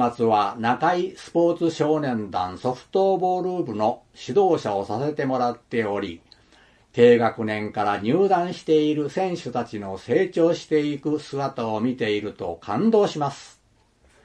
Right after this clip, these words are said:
新見市で開催されるソフトの試合に参加すると、中学からの友人が選手のお父さんだったりして、久しぶりの再会に当時の気持ちを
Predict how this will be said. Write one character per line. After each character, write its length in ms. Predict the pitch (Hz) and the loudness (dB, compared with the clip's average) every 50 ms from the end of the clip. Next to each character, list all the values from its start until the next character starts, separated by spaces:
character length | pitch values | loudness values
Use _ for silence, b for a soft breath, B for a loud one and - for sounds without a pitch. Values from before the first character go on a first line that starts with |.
| b b b b b b b b b | b b b b b b b b b
新 260 | 131 123 127 135 135 | 0 2 4 4 6
見 100 | 135 135 | 4 4
市 120 | 131 - 110 | 0 -2 -4
で 160 | 104 104 101 | -6 -6 -4
開 220 | - 107 113 127 | -2 -2 -2 -2
催 320 | 156 160 - 131 127 127 131 | -2 -2 0 0 0 0 -2
さ 160 | - 120 117 | -2 -2 -2
れ 120 | 120 117 | 0 -2
る 200 | 107 110 117 110 | -2 -2 -4 -6
ソ 160 | - - 185 202 | -4 -4 -4 -4
フ 160 | 196 - - | -4 -6 -8
ト 120 | - 123 | -6 -4
の 140 | 113 107 101 | -2 -2 -4
試 160 | - - 110 | -4 -2 0
合 160 | 117 139 139 135 | 0 0 0 0
に 180 | 135 131 131 | -2 -2 -2
参 320 | 120 - 151 170 170 170 156 | -4 -4 -4 -4 -4 -4 -6
加 160 | - 113 110 | -6 -6 -6
す 120 | - - | -6 -6
る 160 | 117 110 113 110 | -6 -6 -6 -6
と、 280 | - 110 90 92 - - - _ _ b b b b b b b b b | -8 -8 -10 -10 -10 -14 -20 _ _ b b b b b b b b b
中 260 | - 160 165 160 147 | 2 4 6 6 6
学 260 | 131 131 117 - - | 4 2 0 -2 -4
か 140 | - 113 113 | -4 -2 0
ら 100 | 110 107 | 0 0
の 200 | 104 104 104 98 | -2 -4 -4 -4
友 280 | 101 123 156 175 175 | -2 0 0 0 0
人 300 | 151 151 151 151 151 147 | 0 -2 -2 -2 -2 -4
が 260 | 143 147 135 127 - - _ | -2 -2 -2 -2 -4 -8 _
選 320 | - - - 147 147 143 131 | -12 -8 -6 -4 -4 -4 -4
手 140 | - 127 | -4 -4
の 180 | 117 117 107 107 | -4 -2 -2 -4
お 80 | 107 104 | -4 -2
父 240 | - 208 208 190 | 0 2 2 2
さ 180 | 160 147 139 135 | 0 0 -2 -2
ん 100 | 131 123 | -2 -4
だ 120 | 113 117 | -4 -4
っ 80 | 117 - | -6 -6
た 180 | _ - 123 110 | _ -6 -4 -4
り 100 | 104 98 | -4 -4
し 180 | - - - - | -6 -10 -12 -10
て、 220 | 104 98 - _ _ _ b b b b b b b b b b b b | -10 -10 -10 _ _ _ b b b b b b b b b b b b
久 220 | - - 151 151 | -4 0 0 2
し 140 | 151 165 156 | 2 2 0
ぶ 120 | 147 147 | 0 0
り 100 | 135 127 | -2 -2
の 160 | 117 104 101 | -2 -2 -4
再 320 | - - 113 123 - - 175 | -4 -2 -2 0 0 -2 -2
会 340 | - 147 139 135 127 127 120 | 0 0 0 0 0 -2 -2
に 300 | 117 110 113 120 - b b b b b b | -2 -4 -4 -6 -8 b b b b b b
当 260 | - 185 196 180 151 | 2 4 6 6 4
時 140 | 117 117 110 | 4 0 -2
の 200 | 107 101 98 98 | -4 -4 -8 -8
気 140 | - - 117 | -6 -4 -2
持 180 | 135 160 175 | -2 0 -2
ち 160 | - - 147 | -2 -2 0
を 300 | 143 135 131 131 131 - | 0 2 2 0 0 -4